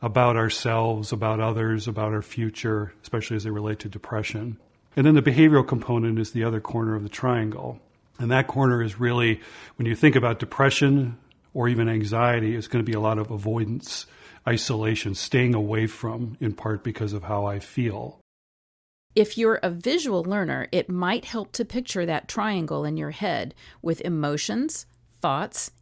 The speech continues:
Speaker 2: and behaviors at the points. Now, imagine arrows going from each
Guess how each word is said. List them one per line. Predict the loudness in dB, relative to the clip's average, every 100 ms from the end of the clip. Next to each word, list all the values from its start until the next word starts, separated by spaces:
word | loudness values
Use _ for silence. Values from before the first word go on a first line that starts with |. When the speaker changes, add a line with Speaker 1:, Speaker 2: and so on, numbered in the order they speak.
| _
Speaker 2:
and | -4
behaviors | -2 -4 -2 -2 -2 -6 -8 -6
at | -6 -4
the | -8
points. | -4 -2 -2 -6 -8 -8 _ _ _ _ _
Now, | -2 0 0 -2 -2
imagine | -2 0 -2 -2 -6 -2
arrows | 0 0 -2 -4
going | -2 0 0 -4
from | -4 -6 -6 -8
each | -6 -4 -4 -8 -8